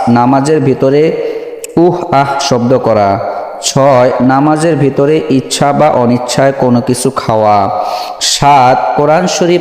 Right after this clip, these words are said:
তেলাওয়াতের সময় এমন ভুল করা যে ভুলের দরুন অর্থ পরিবর্তন হয়ে যায়। আট, নামাজে শব্দ করিয়া হাসা। নয়, পুরুষের কাতারে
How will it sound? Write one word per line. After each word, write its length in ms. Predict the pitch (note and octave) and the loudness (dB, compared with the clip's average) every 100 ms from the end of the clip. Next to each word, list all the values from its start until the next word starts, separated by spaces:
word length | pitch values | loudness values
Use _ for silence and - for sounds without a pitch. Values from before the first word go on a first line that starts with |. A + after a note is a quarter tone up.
| - | 0
তেলাওয়াতের 460 | C#3 C3 C3+ C3 D3 | 0 2 0 0 -2
সময় 440 | - C#3+ D3 D3+ D3+ | 0 0 0 0 -2
এমন 420 | B2+ C3+ C#3+ C#3 | 0 0 2 0
ভুল 240 | B2 C3 C#3 | 2 0 0
করা 440 | A#2+ A2+ A2+ D3 - - - - - | 0 2 2 0 -2 -6 -6 -6 -2
যে 220 | B2+ D#3 | 0 0
ভুলের 480 | D#3+ C3+ C#3 D3+ C#3+ | 0 2 2 2 2
দরুন 380 | C#3 C#3 D#3 D#3 - | 2 2 2 0 -2
অর্থ 320 | C3+ - D#3+ | -2 -2 -2
পরিবর্তন 720 | D3+ D3 C3+ A#2+ A#2 - C#3 | 0 2 2 2 0 -2 -2
হয়ে 220 | C#3 D#3 | 0 0
যায়। 400 | B2+ A2 F#2 F#2 - - - - - - - | 2 2 2 0 -2 -6 -10 -12 -16 -8 0
আট, 640 | C3+ B2+ B2 C#3 - C3+ | 4 4 4 2 0 0
নামাজে 440 | B2+ C#3+ D3+ F3 | 2 2 2 0
শব্দ 440 | F3+ - B2 - C#3 | 0 -2 -2 0 -2
করিয়া 440 | C#3 C#3 C#3+ D#3 D#3 | 2 2 2 0 0
হাসা। 440 | C3+ - A#2 G2+ F#2 - - - - C3 | -4 -2 0 0 -2 -4 -8 -10 -6 0
নয়, 460 | C3 D3 B2+ C3 - - | 2 4 2 2 0 0
পুরুষের 500 | D#3 D#3 D#3 E3+ E3+ E3 | 0 2 0 0 0 0
কাতারে 540 | B2+ B2+ C3+ C3+ D#3 | -2 0 2 2 0